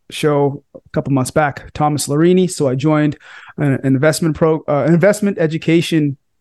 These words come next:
pro-, um, group called Wealth Genius. So that's where Thomas was my mentor. And then I finished that.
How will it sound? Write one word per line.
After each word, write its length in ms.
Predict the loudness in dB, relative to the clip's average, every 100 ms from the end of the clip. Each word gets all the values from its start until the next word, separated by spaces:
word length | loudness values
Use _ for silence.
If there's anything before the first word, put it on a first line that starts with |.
| _
pro-, 160 | -6 -2 0 -2
um, 300 | -4 -8 -12 _ _ 0
group 260 | 2 2
called 180 | -2 -2
Wealth 220 | 0 -2
Genius. 540 | 0 2 2 2 -4 -14
So 140 | _ -4
that's 160 | -4
where 80 | -4
Thomas 340 | -2 0 0
was 120 | -2 -4
my 120 | -2
mentor. 560 | 0 0 2 2 0 -4 _ -20 _ _ _ -4
And 100 | 0
then 80 | 0
I 80 | 0
finished 380 | 0 0 0
that. 400 | 2 2 0 -6